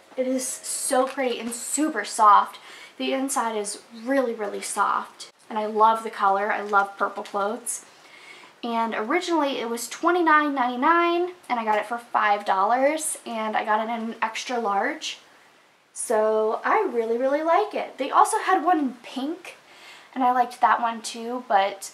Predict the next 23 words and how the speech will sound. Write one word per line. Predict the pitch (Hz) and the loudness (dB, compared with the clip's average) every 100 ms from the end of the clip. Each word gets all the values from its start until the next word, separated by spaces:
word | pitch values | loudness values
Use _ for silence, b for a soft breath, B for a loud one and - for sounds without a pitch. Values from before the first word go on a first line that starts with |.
| - | -6
I | - | -6
think | 262 254 | -4 -6
the | |
biggest | 202 202 196 214 - | -6 -6 -8 -8 -2
one | 202 214 | -2 -2
was | 226 | -6
a | 196 | -6
small. | - - 185 180 185 240 247 | -4 -6 -6 0 4 6 4
I | |
think | - 269 | 0 -4
they | 240 | -4
were | 208 - | -4 2
all | 185 202 | 4 4
smalls, | - - 285 285 302 302 - B B B B B | 2 2 2 4 -2 -4 -10 B B B B B
and | 233 233 226 220 220 220 - | -8 -4 -2 0 -2 -6 -2
this | 277 285 | 0 0
only | 254 214 | -2 -6
came | 220 254 | -6 -6
in | 220 | -4
an | 202 | -4
extra | 196 - 190 | -4 -6 -6
large. | 185 180 - - - - B B B B B | -2 -2 -2 -4 -10 -10 B B B B B
So | - - 202 190 185 190 185 | -8 -4 0 2 2 2 -2